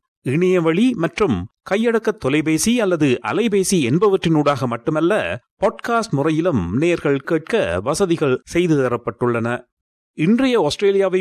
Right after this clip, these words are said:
புதிய ஒலிபரப்பு பிரதிபலிக்கும் என்று கூறுகிறார் எஸ் பி எஸ் வானொலியின் Audio and Language Content இயக்குனர்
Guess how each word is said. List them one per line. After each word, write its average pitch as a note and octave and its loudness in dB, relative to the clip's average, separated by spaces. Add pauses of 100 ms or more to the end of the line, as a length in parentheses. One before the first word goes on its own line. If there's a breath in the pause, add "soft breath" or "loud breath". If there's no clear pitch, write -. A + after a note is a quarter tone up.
(120)
புதிய G#3 0
ஒலிபரப்பு E3+ 2
பிரதிபலிக்கும் F#3+ 0
என்று E3 0
கூறுகிறார் C#3 -2 (200)
எஸ் F3+ -2
பி A3 2
எஸ் G#3+ 0
வானொலியின் E3+ 0 (120)
Audio F#3+ 2 (100)
and D3 2
Language F3 0
Content D#3 -4
இயக்குனர் D3+ 0